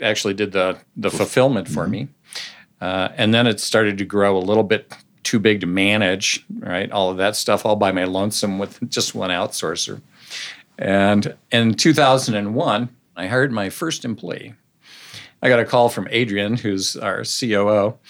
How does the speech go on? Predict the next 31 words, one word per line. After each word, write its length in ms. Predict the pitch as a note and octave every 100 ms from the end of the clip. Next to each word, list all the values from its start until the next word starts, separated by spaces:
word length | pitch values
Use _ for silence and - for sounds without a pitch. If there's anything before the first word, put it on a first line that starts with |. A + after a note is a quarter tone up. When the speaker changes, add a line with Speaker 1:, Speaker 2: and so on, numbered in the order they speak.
| - - _ -
Speaker 1:
and 400 | G#2 G#2 G#2 G2
she, 440 | - - B2 A#2+ A2 - - -
uh, 180 | A#2 A#2 - -
left 320 | G#2 G#2 -
the 100 | G2
phone 260 | G#2+ F#2+
company, 480 | G2 F2+ F2+ G2 G#2+
and, 240 | F#2+ F2+ - - - _ _
and, 420 | G2+ F#2+ G2 G#2 - _ _ _ -
you 180 | B2
know, 140 | G2+ G2+
she 160 | -
wanted 160 | G#2 G2+
to 60 | G2+
know 120 | F#2+
if 100 | G#2
I 80 | G2+
knew 140 | G2+
anybody 460 | G2+ F2+ F2+ F#2+ F#2+
that, 280 | F#2+ F2 - _ -
you 160 | C3
know, 160 | G2+ F#2+
had 160 | G#2
a 60 | G2
job. 400 | F2 F#2+ F2+ G#2
And 100 | A#2+
I 60 | A#2
said, 180 | -
"Well, 280 | F#2+ G2 - _ _ F#3+ - A3 - _ -
I 280 | - - A#3+
might." 420 | C#4 - -